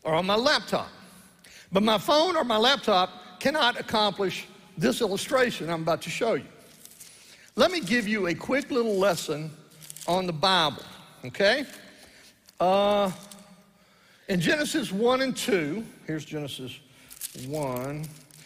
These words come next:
In Genesis one and two, God creates the entire world and the first two humans. Okay, that's two and a half pages.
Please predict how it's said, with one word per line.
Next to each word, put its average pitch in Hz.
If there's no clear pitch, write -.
In 170
Genesis 208
one 214
and 254
two, 185
God 233
creates 214
the 208
entire 214
world 185
and 190
the -
first -
two 220
humans. 165
Okay, 185
that's -
two 196
and 156
a 139
half 160
pages. 160